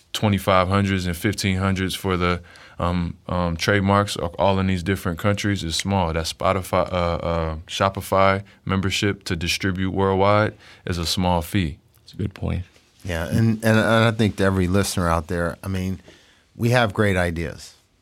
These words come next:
Speaker 3: It's just the cultural part, right? That some people in the world are being told yes and some people are being told no.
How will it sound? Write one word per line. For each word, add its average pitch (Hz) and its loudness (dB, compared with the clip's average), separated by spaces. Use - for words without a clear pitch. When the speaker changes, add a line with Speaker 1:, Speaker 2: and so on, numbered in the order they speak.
Speaker 3:
It's 82 -6
just 123 -2
the 113 -4
cultural 92 -2
part, 80 -4
right? 95 -4
That 87 -4
some 120 0
people 113 0
in 104 2
the 101 0
world 90 2
are 85 -8
being 90 -4
told 87 -4
yes 113 -2
and 85 -12
some 90 -6
people 92 -8
are 85 -4
being 85 -8
told 82 -4
no. 73 -6